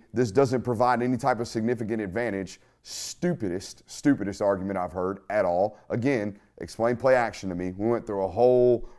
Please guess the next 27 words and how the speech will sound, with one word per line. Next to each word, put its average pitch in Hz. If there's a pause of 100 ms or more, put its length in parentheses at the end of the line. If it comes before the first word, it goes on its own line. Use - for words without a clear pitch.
rant 117
about 113
it 107
last 110
night, 107
and 98
it 104
was 85
gas. 87
All 85
right, 87
so -
if 82
you 98
haven't 104
listened 110
to 95
it, 80
go 95
back 92
and 82
listen 104
to 82
it. - (400)
But, 123
um, 98 (460)
the, 110